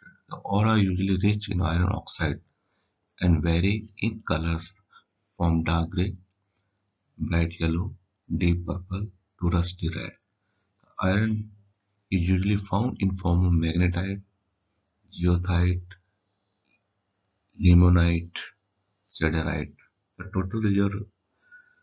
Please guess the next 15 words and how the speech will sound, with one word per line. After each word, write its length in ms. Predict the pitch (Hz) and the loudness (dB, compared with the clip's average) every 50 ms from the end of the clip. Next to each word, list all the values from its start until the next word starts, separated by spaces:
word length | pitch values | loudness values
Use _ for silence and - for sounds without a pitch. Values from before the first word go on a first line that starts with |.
| _ _ _ _ - | _ _ _ _ 0
reservable 540 | 90 87 92 92 92 95 95 92 98 98 92 | 2 4 4 6 4 4 2 0 0 -2 0
reserves 520 | 92 87 82 85 95 95 82 76 - - - - _ _ _ _ _ _ _ _ _ _ _ - | 0 0 0 2 2 0 0 -2 -4 -8 -12 -14 _ _ _ _ _ _ _ _ _ _ _ -8
of, 280 | 87 85 87 - - - _ _ _ - | -6 -6 -6 -8 -14 -20 _ _ _ -4
the 80 | 92 90 | -2 0
recoverable 420 | 87 87 90 101 101 104 101 101 101 95 87 85 | 0 0 2 0 0 0 0 -2 -2 -2 -2 0
reserves 260 | 82 90 92 92 92 | 0 0 -2 -4 -4
of 120 | 92 87 90 85 82 82 82 - _ _ _ _ - | -6 -8 -6 -6 -6 -6 -8 -12 _ _ _ _ -6
iron 300 | 87 82 85 87 87 87 | -4 -4 -2 -2 -2 -2
oxide, 440 | 85 87 90 - 90 87 85 87 - - - _ _ _ _ - | -2 -2 -4 -4 -2 -2 -2 -4 -6 -12 -20 _ _ _ _ -4
iron 200 | 90 87 87 87 | -2 0 0 0
ore 280 | 85 85 82 82 82 - - | -2 -2 -4 -4 -6 -8 -12
in 180 | - - - 80 | -12 -10 -6 -4
India 180 | 82 82 82 - | -4 -4 -4 -6
are 240 | - - 82 82 | -6 -6 -6 -6
about 300 | 85 78 82 85 87 90 | -6 -6 -6 -6 -6 -6